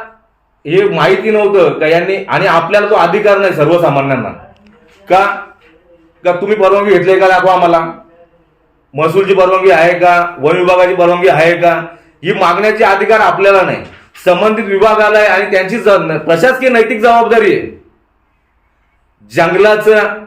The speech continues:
म्हणजे वन्य प्राणी, झाडे झुडपं, पशु पक्षी, नदी, सरोवर, तलाव, डोंगर, दरी या सगळ्याचं रक्षण करणं, पर्यावरणाचा समतोल राखण्यासाठी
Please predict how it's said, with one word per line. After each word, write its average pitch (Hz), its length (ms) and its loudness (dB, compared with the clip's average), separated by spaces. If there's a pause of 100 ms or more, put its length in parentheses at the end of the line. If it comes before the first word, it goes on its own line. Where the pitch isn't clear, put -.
म्हणजे 170 340 -2
वन्य 185 400 0
प्राणी, 196 680 0 (720)
झाडे 170 480 2
झुडपं, 175 500 2 (720)
पशु 170 260 0
पक्षी, 196 760 -2 (1300)
नदी, 180 440 -2
सरोवर, 196 600 2
तलाव, 185 440 2 (1200)
डोंगर, 196 520 2
दरी 196 400 0 (1120)
या 175 260 0 (240)
सगळ्याचं 214 500 2
रक्षण 220 460 0
करणं, 220 360 2
पर्यावरणाचा 220 800 2
समतोल 190 500 2
राखण्यासाठी 196 640 0